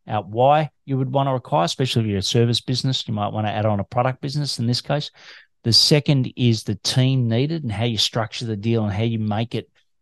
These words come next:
uh, seamless. And then the third thing is how you get the synergies out of the acquisition.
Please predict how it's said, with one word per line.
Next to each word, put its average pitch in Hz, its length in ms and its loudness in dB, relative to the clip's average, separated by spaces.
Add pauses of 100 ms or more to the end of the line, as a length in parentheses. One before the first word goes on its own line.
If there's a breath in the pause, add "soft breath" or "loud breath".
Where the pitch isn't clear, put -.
uh, 110 140 -2
seamless. 139 500 2
And 117 160 2
then 107 120 4
the 104 120 0
third 170 340 2
thing 113 220 2
is 110 220 2 (180 soft breath)
how 131 140 0
you 135 160 2
get 127 180 0
the 120 80 -6
synergies 123 680 -2
out 107 180 0
of 104 140 -4
the 98 80 -4
acquisition. 98 680 -6